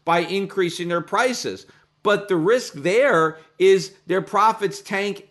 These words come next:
even if they raise their prices, because when they raise their prices, they're not gonna sell as much stuff because the customers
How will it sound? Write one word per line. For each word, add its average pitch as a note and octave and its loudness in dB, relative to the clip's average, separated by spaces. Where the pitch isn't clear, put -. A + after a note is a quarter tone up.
even G#3+ -4
if G3 -6
they G3 0
raise G3 0
their G3 -4
prices, G#3+ -2
because F#3+ -2
when G3+ -2
they F#3+ 2
raise G3+ -2
their F#3+ -2
prices, G3+ -2
they're G#3 0
not A3 0
gonna G#3+ -2
sell A#3+ 0
as E3+ -4
much D#3 -2
stuff C#3+ -2
because E3+ -4
the E3 -14
customers F3+ -4